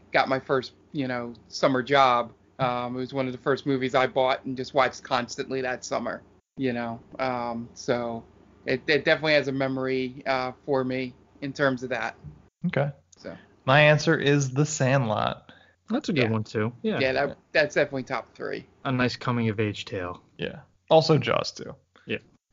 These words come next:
Speaker 3: Jaws is great.
Speaker 2: Yeah.
Speaker 3: I actually
Speaker 2: Watch it
Speaker 3: haven't
Speaker 2: all the
Speaker 3: watched
Speaker 2: time.
Speaker 3: it in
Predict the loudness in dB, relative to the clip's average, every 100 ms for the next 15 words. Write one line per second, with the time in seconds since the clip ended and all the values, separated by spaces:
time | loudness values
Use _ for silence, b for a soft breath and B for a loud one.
0 | 0 2 2 -2 -8 -10 -10 -10 _ -18
1 | -16 -16 -20 _ _ -2 2 4 8 6
2 | 6 6 6 6 0 -6 -4 -2